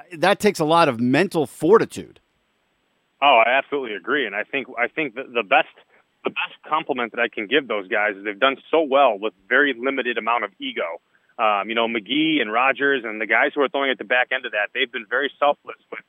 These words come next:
Speaker 2: pitching wherever, uh, Cap and, and Farhan kinda have told them to expect. And I think that's a very difficult thing to do because it, it hurts your routine a little bit, not knowing, "Hey, the eighth inning is mine in a safe situation," or "The ninth inning is mine in a safe situation."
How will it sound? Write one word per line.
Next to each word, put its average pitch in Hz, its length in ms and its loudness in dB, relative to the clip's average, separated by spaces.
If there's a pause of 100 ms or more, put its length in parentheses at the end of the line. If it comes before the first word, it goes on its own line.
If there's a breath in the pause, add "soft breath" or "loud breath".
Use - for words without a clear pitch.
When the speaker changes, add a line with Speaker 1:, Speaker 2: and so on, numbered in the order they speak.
Speaker 2:
pitching 131 300 -4
wherever, 120 460 2 (340)
uh, 104 160 2 (100)
Cap 127 320 2
and, 110 220 -8
and 107 360 -8
Farhan 117 460 0
kinda 113 300 -2 (360)
have 120 200 2
told 131 260 2
them 113 320 -4
to 123 100 -4
expect. 123 500 0
And 110 60 -2
I 107 60 0
think 123 160 -4
that's 120 160 -2
a 107 60 -16
very 123 180 2
difficult 143 460 -2
thing 120 140 -2
to 113 80 -2
do 117 160 0
because 113 320 -4
it, 110 100 -4 (140)
it 117 120 -10
hurts 147 240 -6
your 127 120 -4
routine 120 360 -4
a 156 60 -2
little 113 160 -4
bit, 110 220 0
not 113 240 0
knowing, 123 320 -2
"Hey, 117 180 4 (380)
the 113 80 2
eighth 135 200 2
inning 143 200 -2
is 117 100 -6
mine 120 400 -2 (260)
in 123 80 -8
a 117 140 2
safe 117 180 -4
situation," 110 480 -10
or 95 120 -10
"The 98 40 -10
ninth 123 300 -2
inning 139 180 -4
is 107 100 -6
mine 117 300 0
in 113 120 -10
a 101 120 -10
safe 110 200 -4
situation." 107 500 -8